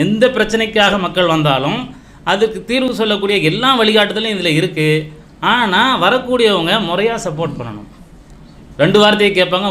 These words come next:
மூணாவது இன்னொரு இடத்துல போய் நிப்பாங்க. அவன்கிட்ட போய் தாயத்து கட்டினா சரியாயிடும், அதெல்லாம் போய் மந்திரம் செய்கிறேன், நான் தாயத்து கட்டுறேன், தகடு வைக்கிறேன்னு சொல்றது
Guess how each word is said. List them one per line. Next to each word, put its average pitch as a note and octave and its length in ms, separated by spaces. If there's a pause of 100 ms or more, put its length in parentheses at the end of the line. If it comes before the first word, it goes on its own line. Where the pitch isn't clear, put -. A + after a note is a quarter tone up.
மூணாவது F#3 280
இன்னொரு F3 200
இடத்துல D#3+ 200
போய் D3+ 140
நிப்பாங்க. B2 300 (880)
அவன்கிட்ட F3 280
போய் F3 140
தாயத்து F3 300
கட்டினா D#3+ 280
சரியாயிடும், E3 500 (140)
அதெல்லாம் F3+ 560
போய் F3 180 (1040)
மந்திரம் E3 380
செய்கிறேன், F3 340
நான் D#3 160
தாயத்து E3 380
கட்டுறேன், E3 380
தகடு E3 280
வைக்கிறேன்னு F3 380
சொல்றது E3+ 240